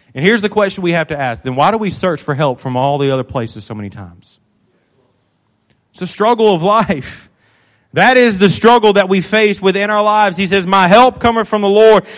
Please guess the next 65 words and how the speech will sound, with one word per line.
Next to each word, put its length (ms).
Later 260
on, 180
he 120
says, 320
"The 120
Lord 520
is 400
thy 420
keeper. 380
The 80
Lord 560
is 100
thy 180
shade 400
upon 300
thy 160
right 300
hand." 200
I 80
love 320
this 240
verse 280
right 180
here. 120
In 40
verse 160
number 140
five, 500
we're 140
reminded 420
the 60
Lord 480
is 80
our 120
helper 460
at 80
all 180
sides. 380
He's 100
our 120
helper 340
in 60
front 180
of 60
us. 100
He's 160
our 180
helper 220
to 80
our 120
left, 460
our 120
helper 240
to 140
our 120
right. 240
He's 120
our 100
helper 260
behind 400
us. 100
He 160
is 120
always 560
present. 720